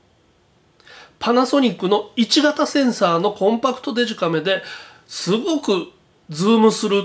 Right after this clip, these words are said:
っていうね、ティーエックスツーっていうカメラがあるんですけどもね、そのレビュー動画、お蔵入りしてた分がありますのでね、もうドナドナして随分経つんですけど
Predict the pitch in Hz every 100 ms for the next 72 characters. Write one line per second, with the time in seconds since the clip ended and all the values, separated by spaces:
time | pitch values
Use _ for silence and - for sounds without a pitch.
0 | 196 - - 185 160 151 143 - _ _
1 | - - 262 294 294 254 - - 262 269
2 | 175 - 180 165 151 - - 185 170 151
3 | 151 165 156 156 - 180 170 170 - -
4 | - 277 320 285 269 254 277 233 247 175
5 | 139 - - - - - - 285 285 269
6 | 262 262 233 - 269 202 170 190 190 165
7 | 147 165 180 185 160 139 139 156 156 -
8 | - - - 180 165 156 180 233 277 285
9 | 277 - 226 165 277 330 240 220 220 226
10 | 202 175 - 196